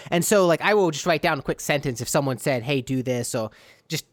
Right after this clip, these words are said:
for me to remember to do later. I'll just write it quickly in drafts so that it's there, so I didn't lose it. But it's not really, like, a note note. It's just, like, a,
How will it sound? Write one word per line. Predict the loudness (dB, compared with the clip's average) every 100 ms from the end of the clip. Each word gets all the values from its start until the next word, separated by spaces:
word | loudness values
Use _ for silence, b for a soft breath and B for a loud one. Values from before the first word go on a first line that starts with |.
| _
for | -6 0 2
me | 4
to | 2
remember | 2 2 0
to | -2
do | -4
later. | -2 -2 2
I'll | 0
just | 0 -6 -6
write | -4 -4
it |
quickly | -8 -4 -4
in |
drafts | -2 -2 -2 -4
so | -14 -8
that | -8
it's | -8 -10
there, | -8 -4 -2 -2
so | -4 -6
I | -6
didn't | -10 _
lose | -12 -6 -2 0 2
it. | 0 -2 B B
But | -2
it's | 0
not | 2
really, | 2 2
like, | 0 -6 _ _ _ -12
a | -10
note | -6 -8 -8
note. | -12 -10 -10
It's | -10 -10
just, | -8
like, | -8
a, | -10